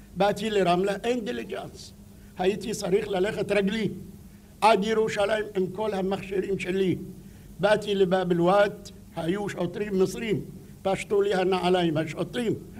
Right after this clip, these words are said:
שוטרים המצרים של אנגלים, הם הביאו האנגלים. באתי עד אבו גוש, פשטו לי הגופייה.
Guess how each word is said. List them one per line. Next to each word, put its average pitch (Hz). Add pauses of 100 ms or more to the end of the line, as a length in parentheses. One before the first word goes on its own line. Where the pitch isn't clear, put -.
(160)
שוטרים 208
המצרים 202
של 190
אנגלים, 185 (360)
הם 185
הביאו 175
האנגלים. 165 (1160)
באתי 214
עד 202
אבו 196
גוש, 240 (240)
פשטו 196
לי 208
הגופייה. 185